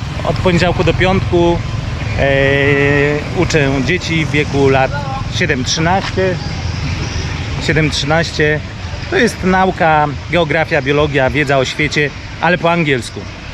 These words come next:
E, i to jest jedna z rzeczy, które robię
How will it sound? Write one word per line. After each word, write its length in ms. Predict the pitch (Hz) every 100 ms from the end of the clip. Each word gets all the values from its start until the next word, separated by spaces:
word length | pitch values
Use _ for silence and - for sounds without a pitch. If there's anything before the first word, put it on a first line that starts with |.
| - - - - - - - 131
E, 300 | 120 120 127 127 127 127 131 131 - - - - -
i 260 | 196 226 - - - - - -
to 100 | -
jest 280 | 226 214 -
jedna 280 | 196 196 190
z 60 | 151
rzeczy, 160 | 185
które 220 | 139 170
robię 180 | 143 107